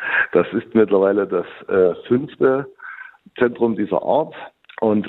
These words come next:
im Kern geht es darum, dass wir Hilfestellungen in der Prozessbegleitung geben, einmal in dem gesamten Sektor Integrationsmanagement Richtung Arbeitsmarkt und zum anderen auch Unternehmen dabei unterstützen, nochmal gezielt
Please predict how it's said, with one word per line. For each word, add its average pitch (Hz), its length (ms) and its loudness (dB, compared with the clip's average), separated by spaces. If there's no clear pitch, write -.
im 95 140 -2
Kern 98 320 -2
geht 95 140 0
es 95 160 -4
darum, 95 340 0
dass 92 160 -2
wir 87 200 2
Hilfestellungen 104 760 0
in 98 100 -2
der 95 120 2
Prozessbegleitung 95 960 -2
geben, 98 460 0
einmal 98 360 2
in 87 120 -6
dem 82 200 -4
gesamten 85 480 -2
Sektor 85 440 0
Integrationsmanagement 104 1300 -2
Richtung 76 480 0
Arbeitsmarkt 117 760 -2
und 104 240 0
zum 101 140 0
anderen 95 460 2
auch 87 340 0
Unternehmen 85 460 -4
dabei 85 280 0
unterstützen, 98 680 -8
nochmal 92 460 0
gezielt 104 640 2